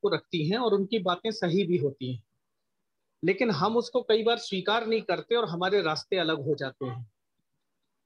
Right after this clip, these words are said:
तो क्या तलाक का बढ़ना, क्या संबंधों के टूटने को हम कहेंगे, या ये हमारे लिए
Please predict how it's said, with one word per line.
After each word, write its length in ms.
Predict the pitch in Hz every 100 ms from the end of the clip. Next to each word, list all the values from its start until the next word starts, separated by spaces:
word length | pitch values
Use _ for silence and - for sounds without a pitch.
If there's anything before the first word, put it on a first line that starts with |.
| -
तो 80 | 269
क्या 240 | 247 247 254 -
तलाक 440 | 175 175 220 220 -
का 100 | 233
बढ़ना, 540 | 160 175 185 190 147 160 _ _ _ -
क्या 340 | - - 214
संबंधों 840 | 220 - _ - 190 175 185 175 220
के 140 | 214 220
टूटने 420 | - 185 202 220
को 120 | 214
हम 140 | 196 196
कहेंगे, 500 | 190 180 202 220 254 - _ _ _ -
या 200 | 160 202
ये 220 | 226 214 226
हमारे 340 | 185 196 226
लिए 240 | 226 226